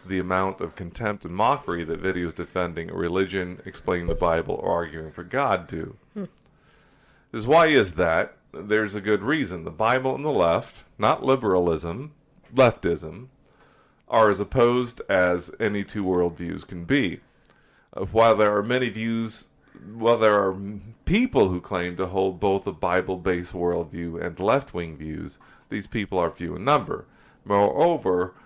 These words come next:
Speaker 1: what they do is take left-wing positions and wrap them in Bible verses. But on virtually every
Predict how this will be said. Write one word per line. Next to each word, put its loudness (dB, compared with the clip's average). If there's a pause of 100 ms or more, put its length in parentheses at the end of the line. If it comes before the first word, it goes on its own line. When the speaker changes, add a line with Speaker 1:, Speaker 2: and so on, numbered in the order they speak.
(120)
Speaker 1:
what 0
they 0
do -4 (280)
is -2
take -4
left-wing 0
positions -6
and -8
wrap -2
them -6
in -8
Bible 0
verses. -10 (840)
But 4
on 2
virtually -2
every -2